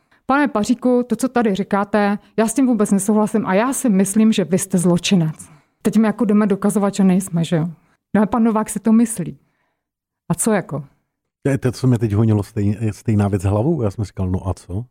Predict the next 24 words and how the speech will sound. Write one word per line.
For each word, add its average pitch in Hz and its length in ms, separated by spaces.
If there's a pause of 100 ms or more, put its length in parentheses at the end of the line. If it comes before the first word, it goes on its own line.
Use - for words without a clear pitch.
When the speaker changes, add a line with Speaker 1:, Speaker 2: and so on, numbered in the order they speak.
(120)
Speaker 1:
No 202 100
a - 60
co? 220 240 (120)
Ale 185 120
spousta - 300
lidí 175 180
si - 120
to 208 100
neřekne. 185 500
Speaker 2:
Mimochodem, 131 340
já 104 240
teď 120 180 (180)
do 107 200
toho 104 160
vstoupím 87 480
ještě. 95 400 (300)
Ehm, 98 300 (680)
mě 139 180
zaujalo, 101 540
ono 98 180
je 95 80
to 117 120
krásný, 104 540
když - 280